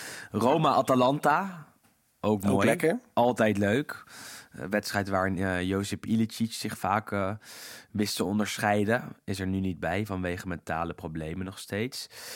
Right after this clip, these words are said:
Speaker 1: Cagliari-Lazio, ook altijd leuk, hè? Twee ploegen die elkaar toch niet aanstaan. En Lazio zal zich daar toch moeten herstellen van de nederlaag tegen Napoli.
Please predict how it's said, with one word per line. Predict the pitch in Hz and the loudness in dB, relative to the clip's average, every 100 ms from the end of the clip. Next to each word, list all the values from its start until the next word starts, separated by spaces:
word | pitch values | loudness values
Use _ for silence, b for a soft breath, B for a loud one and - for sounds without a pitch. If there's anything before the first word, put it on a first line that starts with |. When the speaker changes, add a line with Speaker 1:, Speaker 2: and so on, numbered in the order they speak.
| B B | B B
Speaker 1:
Cagliari-Lazio, | - 139 139 127 123 117 117 127 - 139 139 165 _ - | 2 4 6 4 6 6 6 4 2 2 4 0 _ 4
ook | 139 147 | 4 4
altijd | 127 131 131 120 | 4 4 4 4
leuk, | 120 135 156 - | 4 2 0 0
hè? | 120 143 | 0 0
Twee | - 110 | -2 -2
ploegen | 113 110 113 | 0 -2 0
die | 98 | -2
elkaar | 95 95 98 | 0 -2 -2
toch | 107 | -2
niet | 104 87 | -2 0
aanstaan. | 101 101 95 - 85 82 71 | 0 0 -2 -4 -2 -2 -6
En | 85 - B B B B | -8 -10 B B B B
Lazio | 101 98 98 101 | 0 0 0 -2
zal | 98 | -2
zich | 95 95 | -4 -4
daar | 92 92 | 0 0
toch | - 104 | 0 -2
moeten | 107 98 95 | -2 0 -2
herstellen | 98 - 117 117 | 0 0 2 2
van | 120 | 2
de | |
nederlaag | 117 120 123 117 117 | 2 2 4 4 2
tegen | 113 117 117 | 0 0 2
Napoli. | 113 113 120 120 131 | 4 4 2 2 0